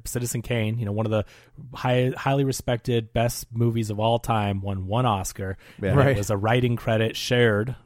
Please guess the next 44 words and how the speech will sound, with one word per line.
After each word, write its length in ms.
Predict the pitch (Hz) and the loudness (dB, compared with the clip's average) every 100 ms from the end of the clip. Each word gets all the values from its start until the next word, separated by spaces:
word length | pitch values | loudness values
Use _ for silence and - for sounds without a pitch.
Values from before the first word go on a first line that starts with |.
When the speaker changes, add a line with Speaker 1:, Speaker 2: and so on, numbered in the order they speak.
| - | -4
Speaker 1:
with 200 | 110 101 | -4 -2
Mank, 480 | 107 120 143 - - - _ _ - | 0 0 0 -6 -18 -20 _ _ -6
who 200 | 117 104 98 | -2 -2 -2
did 160 | 101 113 | -2 0
all 140 | 117 | 2
the 60 | 120 | 2
work, 320 | 117 113 - | 2 0 -2
as, 420 | 104 101 - - | -4 -2 -4 -6
as 200 | - 101 | -6 -4
we've 180 | 98 101 | -2 -4
come 200 | - 104 | -4 -6
to 120 | - | -4
know, 200 | 107 104 | -2 0
and 100 | 101 | 0
Orson 280 | 101 104 110 | -2 -2 -2
Welles, 440 | 135 151 123 123 - | 2 4 2 0 -2
who, 260 | 110 104 - - _ | -2 -2 -4 -16 _
you 80 | 101 | -12
know, 60 | 95 - | -10 -12
cleaned 340 | - 120 113 | -4 -2 0
up 140 | 113 | 0
a 20 | 113 | 0
second 320 | 117 104 101 | 0 -2 0
draft 320 | 110 113 - | 2 2 0
or 60 | 101 | -6
something, 420 | 110 98 104 101 | -6 -6 -4 -4
but, 240 | 101 98 | -6 -6
you 100 | - | -6
know, 60 | 101 | -6
takes 280 | - 117 - | -2 -2 0
credit 340 | - 120 113 | 4 4 4
for 300 | - 107 101 - - | 0 -2 -2 -8 -14
creating 480 | - 113 107 104 101 | -4 -2 0 -2 -4
the 80 | |
story 420 | 101 120 104 101 98 | -4 -2 0 -2 -4
and, 180 | 104 | -4
and 120 | 110 - | 2 6
Speaker 3:
Does 140 | 160 | 8
Speaker 1:
all 40 | |
Speaker 3:
that 120 | 165 262 | 8 8
Speaker 1:
that. 60 | - | 4
Speaker 3:
picture 400 | 254 - 233 202 | 2 4 4 2
fade 680 | - - 160 160 160 151 | 0 0 2 4 2 0
from 840 | - - 135 131 127 127 123 120 | -8 -4 0 0 0 -2 -4 -6